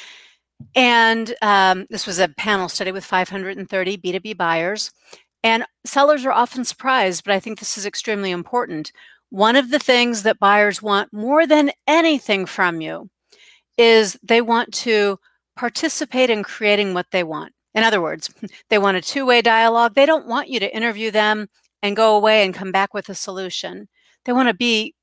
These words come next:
participants in that. They, they want it to be collaborative with you. And the more you can do with, instead of to, instead of for, with your buyer, the more they're buying in along the way, the harder it's gonna be for them to say no when it's all said and done, 'cause it's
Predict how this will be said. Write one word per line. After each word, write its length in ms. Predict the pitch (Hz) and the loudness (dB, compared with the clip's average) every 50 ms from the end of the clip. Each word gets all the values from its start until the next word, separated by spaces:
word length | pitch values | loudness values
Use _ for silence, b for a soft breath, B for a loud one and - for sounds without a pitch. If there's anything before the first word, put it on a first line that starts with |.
| _ _ | _ _
participants 800 | - - 208 - - 254 247 - - 226 - 196 190 170 170 - | -4 -4 -4 -4 -2 -2 0 0 0 -2 -4 -6 -8 -6 -6 -6
in 80 | - 165 | -6 -6
that. 220 | 160 151 165 - - | -8 -8 -8 -8 -4
They, 160 | - 202 208 - | -4 -4 -2 2
they 100 | 233 208 | 2 2
want 220 | 202 208 214 214 | 4 4 4 4
it 100 | 220 220 - | 2 0 -2
to 120 | - 220 | -2 0
be 140 | 180 208 208 | 0 0 -2
collaborative 840 | - - - 214 190 185 185 196 208 185 196 190 180 180 175 147 - | -2 -2 -2 0 2 4 4 4 2 2 0 0 0 0 -2 -2 -2
with 240 | 202 208 - - - | -4 -4 -4 -4 -6
you. 220 | 175 156 147 - _ _ B B B B B B B B | -6 -6 -6 -8 _ _ B B B B B B B B
And 120 | 214 220 | -2 0
the 40 | 214 | 2
more 180 | 214 226 262 294 | 2 4 4 4
you 160 | 311 294 311 | 4 2 0
can 180 | 294 277 277 269 | 2 0 0 2
do 180 | 277 277 269 | 2 0 -2
with, 580 | 233 226 311 330 302 202 185 226 - - - - _ _ _ _ _ _ _ - | 0 4 4 6 6 6 2 0 -2 -8 -16 -20 _ _ _ _ _ _ _ -8
instead 400 | - 202 196 - - - 220 202 | -6 -4 -2 -2 0 2 2 2
of 140 | 214 208 - | 2 0 -2
to, 360 | - - - 226 220 226 220 | -6 -4 0 0 2 2 2
instead 300 | 202 185 180 - - 202 | 0 0 -2 -2 -2 -2
of 120 | 196 185 - | -2 -4 -6
for, 460 | - - 247 226 190 165 156 160 165 190 | -8 -6 -4 -2 -2 -2 -4 -6 -10 -12
with 480 | 214 214 247 240 175 175 - - - - _ _ | -6 -2 0 0 0 -2 -4 -12 -20 -20 _ _
your 120 | - 190 185 | -6 -6 -2
buyer, 460 | 156 180 170 170 170 165 170 180 180 B B B B B B B B B _ - | 0 2 2 2 2 0 0 -2 -4 B B B B B B B B B _ -10
the 100 | - 202 | -6 -2
more 200 | 190 247 285 302 | 0 2 2 4
they're 240 | 311 294 269 196 180 _ _ _ _ _ _ _ _ _ _ | 4 4 2 2 -2 _ _ _ _ _ _ _ _ _ _
buying 320 | - 196 202 220 226 220 220 | 0 2 2 2 2 0 0
in 260 | 277 320 - 170 165 - - | -2 -2 -2 -6 -10 -6 0
along 260 | 220 208 214 220 220 | 2 4 4 4 2
the 80 | 226 | 4
way, 160 | 269 311 294 240 | 4 4 4 4
the 80 | 196 | 2
harder 260 | 190 254 294 311 302 | 2 2 2 2 2
it's 140 | 285 233 - | 0 -2 0
gonna 160 | - 285 262 | 0 0 2
be 120 | 254 311 320 | 2 0 0
for 120 | - 294 | 0 0
them 160 | 233 247 247 | -2 -2 -2
to 60 | 240 240 | -2 -4
say 220 | - - 262 240 | 0 0 0 2
no 280 | 226 254 294 320 262 202 | 2 2 2 2 2 2
when 120 | 208 202 | 0 0
it's 160 | 208 202 - | -2 -4 -2
all 140 | 220 214 214 | -2 -2 -2
said 180 | - - 247 226 | -2 -2 -4 -4
and 80 | 233 | 0
done, 180 | 254 294 285 269 | 0 0 0 0
'cause 160 | - 254 220 | -4 -6 -6
it's 180 | 233 220 - - | -6 -6 -8 -8